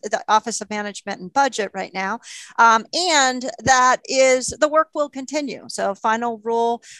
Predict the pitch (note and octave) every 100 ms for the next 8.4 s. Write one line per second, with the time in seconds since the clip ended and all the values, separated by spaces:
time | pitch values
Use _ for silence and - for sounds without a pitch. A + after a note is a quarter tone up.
0 | - A3+ G#3+ G#3 G#3 G#3+ G#3+ - G#3 G#3
1 | C4+ - C#4+ C#4+ C#4 C#4 C#4+ B3+ A#3 A3
2 | G#3 - A#3 A3+ A3+ A3 G#3+ G#3 G#3+ -
3 | C4 A#3+ A#3 G#3 A3+ B3 B3+ - B3+ B3
4 | A#3 - G#3 F#3+ G#3 A#3 D4 D4+ G#3+ G#3+
5 | A3+ A3 A3 A3 A3+ - G#3+ F#3 G#3+ B3+
6 | C#4 - - A3+ G#3 - A#3 A#3 A3 G#3
7 | A#3 G#3+ G3+ G3+ A3+ B3 - - A#3 B3
8 | A#3 G3 F#3+